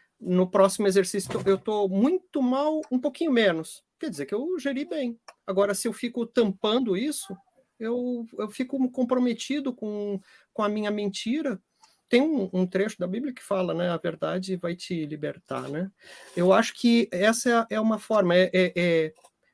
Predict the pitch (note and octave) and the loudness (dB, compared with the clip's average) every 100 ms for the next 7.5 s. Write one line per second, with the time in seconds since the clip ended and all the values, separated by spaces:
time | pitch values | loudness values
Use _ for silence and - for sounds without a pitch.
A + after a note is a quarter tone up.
0 | _ - _ _ - E4 C#4 C#4 C4 C4 | _ -20 _ _ 2 8 8 8 4 6
1 | F#3 B2 D3+ G3 G3 C#4 C4 D4+ C#4+ C#4+ | 4 4 2 -2 2 6 8 6 10 8
2 | B3+ D#4 D#4+ D#4 - C#4 E4 C4+ B3+ C4+ | 8 4 4 -2 2 2 4 4 4 4
3 | B3 D3+ B2+ D3 C4 C#4 B3+ C#4 C4+ C4 | 4 4 4 2 0 2 2 4 2 2
4 | A3+ A3 G3 D#3+ E3 G3+ G3+ G3+ G3 G3+ | 2 4 4 4 2 4 6 6 4 0
5 | G3+ G3 G3 F#3 G3+ F3+ E3 D#3+ E3+ - | 2 2 2 2 4 4 4 0 -4 -6
6 | - F3+ G3 G3 G#3+ A3+ A3+ A3 G#3 G#3 | -2 4 4 4 2 4 4 2 -2 -2
7 | G#3 G3 G3+ E3 D#3 | -2 2 2 4 2